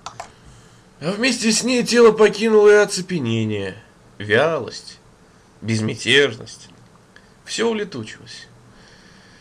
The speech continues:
И Николай почувствовал себя сильным и необыкновенно добрым. Он вдыхал полной грудью воздух, радовался тому, как он был свеж,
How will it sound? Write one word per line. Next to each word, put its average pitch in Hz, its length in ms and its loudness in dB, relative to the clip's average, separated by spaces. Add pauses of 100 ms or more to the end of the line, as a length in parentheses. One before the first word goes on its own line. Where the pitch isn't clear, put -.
(140)
И 101 100 -12
Николай 110 400 0
почувствовал 107 640 -6
себя 92 300 -10
сильным 117 640 -10 (1080)
и 90 100 -18
необыкновенно 107 880 -6
добрым. 101 540 -10 (1080)
Он 170 140 2
вдыхал 139 440 -4
полной 135 380 -4
грудью 113 380 -6
воздух, 110 600 -14 (560)
радовался 180 680 -2
тому, 208 300 -4
как 156 180 -6
он 190 140 -6
был 165 160 -6
свеж, 120 680 -8